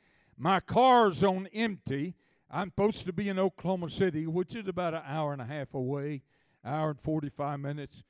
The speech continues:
and I don't have any money to get gas, and God said he would be my, my source of gasoline." Well, my heart wanted to reach in my pocket,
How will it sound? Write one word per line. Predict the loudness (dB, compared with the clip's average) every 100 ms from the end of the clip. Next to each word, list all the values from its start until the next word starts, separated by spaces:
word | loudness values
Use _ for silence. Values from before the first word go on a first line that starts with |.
| _ _ _
and | -8 0
I | 2 4
don't | 4 4
have | 4 4 6
any | 2 2 0
money | 0 0 0 -4
to | -6
get | -4 -4 -2
gas, | -2 -2 -4 -6 -10 -16 _ _ _
and | -8 -6
God | 2 6 6 4
said | -2 -2 0 2 2
he | 2 2
would | 2 0
be | 2 -2
my, | -2 -4 -4 -8 -12 -14 -14 -10
my | -4 -4
source | -6 0 4 4 2 -2 -12 -20 _ _ _
of | 4 4
gasoline." | 6 4 4 0 -10 -12 -14 -18 _ _ _ _ _ _ _ _ -6
Well, | -4 -4
my | -6 2
heart | 6 6 4
wanted | -6 -6 -4 -6 -6 _ _ _
to | -6
reach | 0 0 0 -2
in | -2
my | -2
pocket, | -2 -4 -4 -6 -8